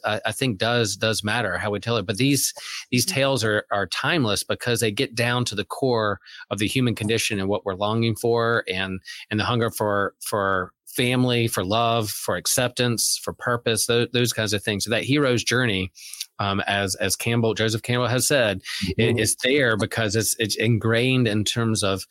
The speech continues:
Speaker 1: who we are as humans and what we're, what we're looking for. And so, um, I, I love that. And then just going back just real quick to just, like, the,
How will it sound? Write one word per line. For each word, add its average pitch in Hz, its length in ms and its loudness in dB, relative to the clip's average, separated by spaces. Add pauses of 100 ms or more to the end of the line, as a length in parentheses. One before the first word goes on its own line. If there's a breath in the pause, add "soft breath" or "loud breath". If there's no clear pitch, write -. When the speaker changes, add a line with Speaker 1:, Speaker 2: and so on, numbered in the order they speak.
(320 loud breath)
Speaker 1:
who 139 100 4
we 127 120 6
are 107 200 2
as 98 100 2
humans 101 460 0
and 98 100 0
what 98 220 0
we're, 95 260 0
what 98 200 -2
we're 92 100 -2
looking 95 320 -2
for. 90 440 -4
And 101 140 -2
so, 107 340 2 (380 loud breath)
um, 98 360 0 (100)
I, 120 180 0
I 120 160 2
love 113 260 2
that. 101 160 4
And 110 80 2
then 127 140 2
just 120 140 2
going 175 120 4
back 139 180 4
just 127 240 0
real 139 120 2
quick 123 220 0
to 107 80 -2
just, 123 240 2
like, 107 220 0
the, 110 220 2